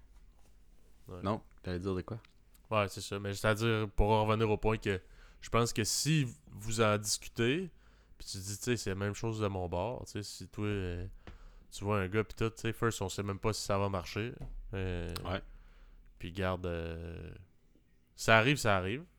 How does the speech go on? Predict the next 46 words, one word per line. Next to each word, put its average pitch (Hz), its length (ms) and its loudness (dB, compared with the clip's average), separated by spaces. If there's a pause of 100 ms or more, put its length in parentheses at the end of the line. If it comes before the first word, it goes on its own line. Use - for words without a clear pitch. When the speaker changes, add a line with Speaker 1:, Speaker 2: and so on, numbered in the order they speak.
(140)
Speaker 1:
Puis 92 180 -8
si - 80 -10
ça 92 160 -2
arrive 90 240 -4
pas, 98 200 -4
ça - 160 -6
arrive 90 220 -2
pas. 113 160 2
Mais 135 160 0
tu - 80 -12
sais, 101 60 0
on, 87 260 -2 (340)
si - 220 -6
ça 104 180 4
arrive, 104 220 2
on 98 100 0
s'en 90 240 -2
parle, 92 280 -2
puis 92 120 -12
that's - 280 -8
it, - 80 -10 (120)
là. 110 80 -14 (840)
Tant 117 140 2
que 113 100 -4
les 101 80 2
cartes 110 220 0
sont 104 140 -2
sur 98 200 -6
table, 120 240 6
pis - 60 2
que - 140 -8
tu 117 120 -4
vis 107 140 -4
pas 123 180 6
avec 107 180 2
comme 110 200 2
un 104 100 4
mensonge, 110 640 2
là. 135 180 -2 (840)
Speaker 2:
Non, 117 300 4
ouais, 120 120 6
Speaker 1:
Ouais, 113 40 2
Speaker 2:
non, 107 120 0
Speaker 1:
c'est 98 140 -4
Speaker 2:
c'est - 20 -
ça. 107 180 0